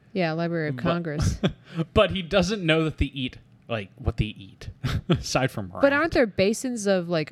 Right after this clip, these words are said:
Speaker 1: oatmeal in
Speaker 2: <laughs>
Speaker 1: like, the
Speaker 2: Fly to the
Speaker 1: cages?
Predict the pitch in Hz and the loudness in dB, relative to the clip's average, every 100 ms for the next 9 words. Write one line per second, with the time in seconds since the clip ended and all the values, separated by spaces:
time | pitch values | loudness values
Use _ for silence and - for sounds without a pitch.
0 | - 185 190 226 233 226 - 185 180 165 | 0 0 2 0 0 -2 0 2 2 0
1 | 208 - 180 190 135 - - - - 240 | -2 -2 0 2 2 -6 -20 -20 -16 -12
2 | 185 220 208 165 - 247 294 311 339 262 | 2 2 2 -2 0 2 4 4 0 0